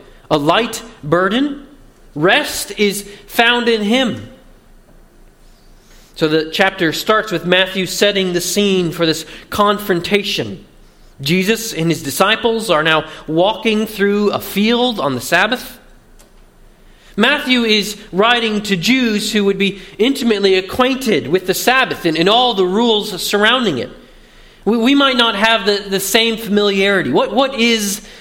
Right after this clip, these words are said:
the Sabbath? Well, we have to start way back in the beginning, right? You'll remember that when God created the heavens and the earth, he did his work in six days.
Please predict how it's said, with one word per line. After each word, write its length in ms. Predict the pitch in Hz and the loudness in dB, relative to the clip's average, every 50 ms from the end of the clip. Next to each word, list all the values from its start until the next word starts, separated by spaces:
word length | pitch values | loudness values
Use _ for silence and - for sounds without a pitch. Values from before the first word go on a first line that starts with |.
| - - | -12 -6
the 100 | 175 190 | -4 -4
Sabbath? 720 | 175 - - 214 196 190 175 113 - - - - - - - - - - - _ _ - - - _ _ - - _ _ - - - _ _ - | -2 0 0 2 2 2 0 -2 -8 -14 -16 -20 -20 -20 -20 -20 -20 -20 -20 _ _ -20 -20 -20 _ _ -20 -20 _ _ -20 -20 -20 _ _ -4
Well, 80 | 135 135 | -2 0
we 80 | 147 | 0
have 80 | 156 - | 0 -2
to 80 | 151 | -4
start 340 | 139 - - 190 170 160 - | -6 -2 0 0 0 0 0
way 160 | 160 180 202 | 0 0 2
back 320 | 190 170 160 175 180 - - - - - - - - - - - _ - - - | 2 2 0 0 -2 -4 -10 -16 -18 -20 -20 -20 -20 -20 -20 -20 _ -20 -12 -6
in 120 | 151 147 | -2 -2
the 60 | 160 | 0
beginning, 540 | 156 190 202 226 196 165 131 113 98 - - | 0 0 0 0 0 -2 -6 -6 -8 -8 -4
right? 220 | 127 139 156 170 | -2 -2 0 0
You'll 180 | 165 175 190 202 | 0 0 2 2
remember 340 | 196 190 202 240 226 175 156 | 2 2 2 2 2 0 0
that 120 | 147 151 156 | 0 0 0
when 120 | 160 156 | 0 2
God 420 | 151 165 175 190 208 226 214 202 | 2 2 2 4 2 0 -2 -4
created 600 | - - 185 170 165 185 202 226 240 208 202 - - - - - | -4 -2 0 2 2 2 2 0 0 -2 -4 -8 -12 -18 -20 -14
the 80 | - 127 | -12 -4
heavens 460 | 127 160 185 190 220 226 226 214 - | 0 0 0 0 0 -2 -2 -4 -4
and 140 | 151 143 135 | -4 -2 -2
the 120 | 131 139 | 0 2
earth, 420 | 175 233 294 277 - - - - - - - - - - - - - - | 2 2 0 -2 -4 -10 -16 -18 -20 -20 -20 -20 -20 -20 -20 -20 -8 -4
he 140 | 160 175 175 | -2 0 2
did 200 | 190 220 233 226 | 2 0 0 0
his 240 | 220 214 202 160 151 | -2 -2 -2 -2 0
work 420 | 160 180 220 269 - - - - | 0 0 0 0 -2 -6 -6 -2
in 400 | 170 160 165 180 180 - - - | 0 0 0 0 -4 -8 -12 -14
six 380 | - - - 202 202 202 - 190 | -10 -4 -2 -2 -2 -2 -4 -4
days. 760 | 180 226 254 247 220 151 117 110 - - - - - - | -2 0 0 0 0 -2 -6 -8 -10 -12 -12 -12 -14 -16